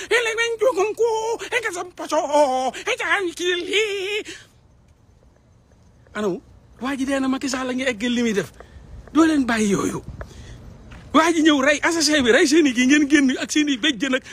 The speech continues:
ak seen i, se-, se-, se-, seen i peau, peau de vache ak peau de buffle ak ngeen génn yu seen way yooyu. Qu'est-ce que ça a changé? Procureur bi ne daa mbëkk giri bi, boobu ba léegi mi ngi dox ay soxlaam. Waa ji moom dee na, fàtte nañ ko.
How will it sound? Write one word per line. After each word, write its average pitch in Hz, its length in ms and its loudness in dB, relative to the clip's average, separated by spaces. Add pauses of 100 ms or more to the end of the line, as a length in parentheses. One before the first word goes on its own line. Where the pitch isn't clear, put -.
(140)
ak 285 140 -2
seen 294 260 2
i, 277 80 0 (100)
se-, 277 160 -10
se-, 277 640 -4 (240)
se-, - 240 -6
seen 339 220 2
i 311 80 8
peau, 302 420 2
peau 339 240 0
de 269 160 4
vache 269 240 0
ak 269 120 -10
peau 294 120 0
de 285 220 0 (100)
buffle 269 320 2
ak - 60 -20 (240)
ngeen 277 260 4
génn 269 240 0
yu 240 200 -4
seen 320 200 -2
way 294 160 -2
yooyu. 196 300 -8 (500)
Qu'est-ce - 200 0
que 440 120 2
ça 302 160 0
a 247 80 -2
changé? 202 320 -4 (1600)
Procureur 349 440 4
bi 339 80 6
ne 349 80 4
daa 320 160 2
mbëkk 320 320 0
giri 302 180 6
bi, 285 120 2
boobu 311 200 -4
ba 320 80 0
léegi 311 200 0
mi 294 80 2
ngi 277 80 0
dox 302 140 -6
ay 262 100 0
soxlaam. 208 440 -6 (600)
Waa 349 220 0
ji 320 80 0
moom 311 180 2
dee 311 160 0
na, 294 100 0
fàtte 285 280 -4
nañ 247 160 0
ko. 190 160 -10